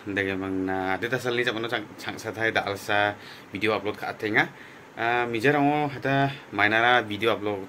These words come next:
ka jainga nerang chancing gencem. Ah, je mangan mak sijah, bisungko anga tau akan atenga mo, angni YouTube account hack wacem. Ndang emang na je mangan angko nami follow ka bisung te mak singen. Hmm, anga या Facebook पेज को,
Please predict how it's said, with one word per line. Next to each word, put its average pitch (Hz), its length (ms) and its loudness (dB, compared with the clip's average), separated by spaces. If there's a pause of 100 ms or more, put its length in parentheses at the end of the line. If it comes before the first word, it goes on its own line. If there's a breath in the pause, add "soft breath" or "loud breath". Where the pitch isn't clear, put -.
(140)
ka 87 160 -2
jainga 95 400 2
nerang 95 240 0
chancing 92 400 -8
gencem. 131 320 -2 (480 loud breath)
Ah, 92 400 2
je 120 160 2
mangan 117 240 0
mak 71 80 -4
sijah, 135 320 0
bisungko 98 560 -4
anga 95 240 0
tau 95 480 0
akan 87 400 -6
atenga 92 160 -4
mo, 139 240 0 (240 loud breath)
angni 101 400 -2
YouTube 98 320 -6
account 92 640 -4
hack 117 240 -6
wacem. 110 400 0 (400 loud breath)
Ndang 98 160 -4
emang 104 160 -2
na 107 160 4
je 104 160 -2
mangan 120 320 2
angko 104 160 -6
nami 113 240 -2
follow 123 240 0
ka 113 160 2
bisung 113 240 -6
te 127 80 -2
mak 90 80 -4
singen. 131 480 0
Hmm, 107 480 -2 (160)
anga 104 320 2 (560 loud breath)
या 107 280 4
Facebook 110 300 -6
पेज 107 160 -2
को, 113 480 2